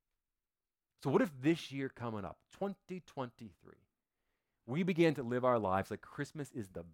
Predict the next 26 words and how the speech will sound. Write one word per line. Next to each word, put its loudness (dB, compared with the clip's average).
best 4
news -4
we've -12
ever -4
heard? -20
Because -4
it -6
truly -10
is. -6
Two -2
thousand 10
and -4
twenty-two -2
years -2
ago, 4
the 6
time 6
was -4
just 4
right 8
for -2
God 8
to -2
send 2
his 4
son 6